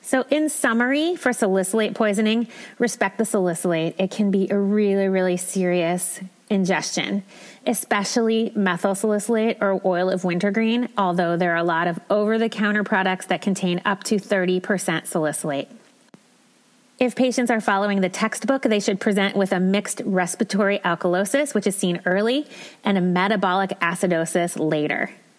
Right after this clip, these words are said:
Activated charcoal p-, can be really helpful, and this is a time where we might use multiple doses. Urine alkalinization can be a real lifesaver, and think about consulting nephrology early if you think dialysis might be needed.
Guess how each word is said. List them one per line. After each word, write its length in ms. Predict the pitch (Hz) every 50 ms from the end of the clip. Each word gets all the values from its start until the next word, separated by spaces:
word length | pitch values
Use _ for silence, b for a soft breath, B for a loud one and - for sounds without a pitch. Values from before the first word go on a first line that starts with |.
| _ _ _ _ _ _ _ _ _ _ B B B B B B B B B -
Activated 520 | 226 226 220 - 247 233 233 226 214 196
charcoal 480 | - - 220 214 202 - 254 240 240 220
p-, 120 | 208 214
can 260 | - - 214 233 220
be 120 | 208 208 208
really 360 | 190 196 208 202 208 208 208
helpful, 580 | 185 202 185 - - - 240 247 277 330 339 B B B B B B B B
and 280 | - 202 196 185 185 196
this 220 | 185 190 185 -
is 100 | 202 185
a 80 | 190 180
time 320 | - - 190 180 185 190
where 140 | 185 180 180
we 100 | 180 180
might 260 | 180 180 170 175 -
use 200 | 185 180 170 170
multiple 580 | 190 185 185 180 180 185 - 196 - - 170 165
doses. 680 | 165 165 156 165 - - 226 269 330 349 - - - B B B B B B B B B B _
Urine 340 | 220 233 269 285 277 262 -
alkalinization 800 | 202 190 185 - 208 190 180 175 170 185 190 185 - 220 214 208
can 180 | - 208 196
be 160 | 185 196 190
a 120 | - 185 180
real 440 | 180 175 185 190 190 190 190 190 185
lifesaver, 760 | 180 170 170 180 - - - 214 214 226 247 269 320 320 B B B B B B B B -
and 180 | 220 214 208
think 180 | - 240 226 220
about 240 | 247 233 226 226 -
consulting 460 | - 247 226 240 226 214 254 240 233
nephrology 640 | 233 233 - - 220 214 208 214 196 214 208 202 - -
early 480 | 247 269 254 240 220 202 196 196 -
if 140 | 202 190 -
you 80 | 214 196
think 480 | - - - 214 208 202 - - - -
dialysis 680 | 196 202 190 - 180 175 170 165 160 - 180 165 - -
might 220 | 175 156 156 -
be 120 | - 165 160
needed. 420 | 160 156 147 139 139 - - -